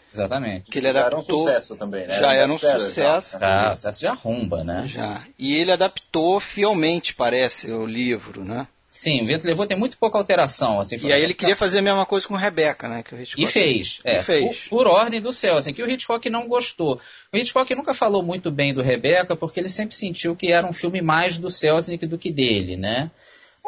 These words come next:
Speaker 1: De certa forma é um pouco verdade, porque realmente o roteiro foi o Selznick que mandou ele seguir e ele teve que seguir. Mas acho que tem muito dedo do Hitchcock ali também, não sei se vocês concordam.
Speaker 2: Tem, tem.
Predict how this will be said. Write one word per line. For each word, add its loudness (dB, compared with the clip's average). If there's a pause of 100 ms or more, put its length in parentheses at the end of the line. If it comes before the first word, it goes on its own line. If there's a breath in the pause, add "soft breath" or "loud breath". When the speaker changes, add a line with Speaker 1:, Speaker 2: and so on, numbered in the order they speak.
(220)
Speaker 1:
De -2
certa 2
forma 2
é 0
um -2
pouco 0
verdade, 2
porque -2
realmente 0
o 0
roteiro 0
foi -4
o -2
Selznick 2
que -2
mandou 4
ele 2
seguir 0
e 0
ele -4
teve -4
que -8
seguir. -6 (360 loud breath)
Mas 0
acho 2
que -2
tem 2
muito 0
dedo 0
do -4
Hitchcock -4
ali -6
também, -8
não -10
sei -10
se -16
vocês -10
concordam. -6 (220)
Speaker 2:
Tem, -8
tem. -10